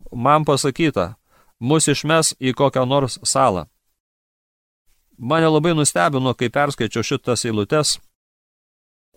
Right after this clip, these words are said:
kaip apaštalas Paulius galėjo melstis tokioj sumaišty. Vėjas kaukia, audringa jūra, neaišku, kaip baigsis tas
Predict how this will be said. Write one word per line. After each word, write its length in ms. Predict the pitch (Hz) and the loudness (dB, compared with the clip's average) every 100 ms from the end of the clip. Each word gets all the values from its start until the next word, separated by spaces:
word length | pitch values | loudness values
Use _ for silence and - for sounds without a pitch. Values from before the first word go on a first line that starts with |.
| _ - | _ 2
kaip 300 | 175 180 143 | 4 4 2
apaštalas 640 | 143 165 165 - 143 123 | 2 4 2 2 2 2
Paulius 420 | - 143 156 156 123 | 2 2 4 2 4
galėjo 280 | 143 151 139 | 4 4 4
melstis 420 | 151 170 - 139 | 4 2 2 0
tokioj 240 | 131 - 147 | 0 2 2
sumaišty. 760 | - 143 143 - - 147 101 95 | 2 2 0 -2 0 2 2 4
Vėjas 400 | 143 160 147 - | 4 4 4 2
kaukia, 400 | 147 147 113 123 | 2 2 2 0
audringa 480 | 113 139 165 165 | 2 0 2 2
jūra, 280 | 165 151 120 | 4 4 2
neaišku, 340 | 135 156 147 135 | 2 0 0 -2
kaip 180 | 147 147 | 0 2
baigsis 400 | 151 165 - 123 | 2 2 0 -2
tas 220 | 135 123 | 0 0